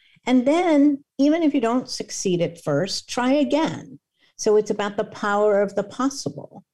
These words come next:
And then in this particular story, there is a subtle pandemic theme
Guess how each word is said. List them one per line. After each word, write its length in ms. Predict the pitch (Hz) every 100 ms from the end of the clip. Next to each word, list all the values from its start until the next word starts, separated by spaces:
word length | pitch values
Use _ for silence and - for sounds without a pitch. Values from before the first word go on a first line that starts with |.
| _ _ _ _ _ _ _ -
And 180 | 208 214
then 180 | 214
in 140 | 202 202
this 200 | 196 196
particular 840 | - 175 - 311 302 311 214 170
story, 800 | 165 - 165 143 131 - - - -
there 240 | 185 185
is 220 | 196 208
a 300 | 196 180 180 -
subtle 840 | - - - 214 214 214 208 208 _ _ _ _
pandemic 760 | - 185 180 185 190 170 - -
theme 760 | - 165 131 117 143 156 190